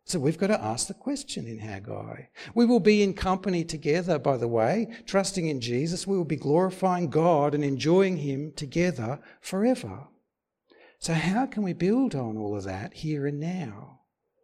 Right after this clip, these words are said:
How can we build up one another as a community of God? This here is a house. Ask God for some <laughs> painful details. How could I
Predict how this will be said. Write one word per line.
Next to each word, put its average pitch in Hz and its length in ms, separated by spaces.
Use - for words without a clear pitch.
How 175 160
can 233 160
we 233 260
build 190 320
up 190 280
one 175 200
another 175 580
as 123 200
a 117 40
community 113 520
of 101 160
God? 113 260
This 220 220
here 220 280
is 185 160
a 185 60
house. 160 800
Ask 220 380
God 202 280
for 175 120
some 156 240
<laughs> 151 40
painful 226 680
details. 131 960
How 240 260
could 254 340
I 208 800